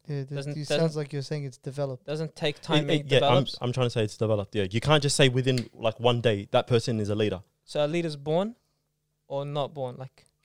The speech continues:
Speaker 2: are you born a leader or is
Speaker 3: You're
Speaker 2: something you
Speaker 3: born
Speaker 2: develop?
Speaker 3: with the traits of being a leader, yeah, and then you develop those and it comes out. It's like going back to the whole thing with, um,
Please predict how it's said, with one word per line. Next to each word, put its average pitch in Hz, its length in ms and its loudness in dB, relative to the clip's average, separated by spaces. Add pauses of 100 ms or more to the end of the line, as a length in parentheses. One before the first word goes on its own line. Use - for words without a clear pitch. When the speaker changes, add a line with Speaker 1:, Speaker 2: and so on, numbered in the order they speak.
(500)
Speaker 2:
are 147 60 -12
you 143 60 -8
born 170 260 2
a 175 40 2
leader 185 220 0
or 143 160 2
is 147 80 -2
Speaker 3:
You're 139 60 0
Speaker 2:
something 151 200 8
you 147 60 10
Speaker 3:
born 165 160 12
Speaker 2:
develop? 156 140 6
Speaker 3:
with - 80 -8
the 135 80 4
traits - 500 6
of 107 180 2
being 131 300 2
a 123 100 0
leader, 110 340 2 (440)
yeah, 113 280 2
and 127 140 4
then 131 80 4
you 127 140 2
develop 131 480 8
those 120 220 6
and 113 280 -2
it 120 140 -4
comes 123 260 0
out. 120 140 0
It's - 100 -8
like 160 220 2
going 135 200 2
back 131 160 0
to 131 100 -6
the 120 80 -2
whole 120 160 4
thing 117 200 -6
with, 107 200 -4
um, 101 260 -2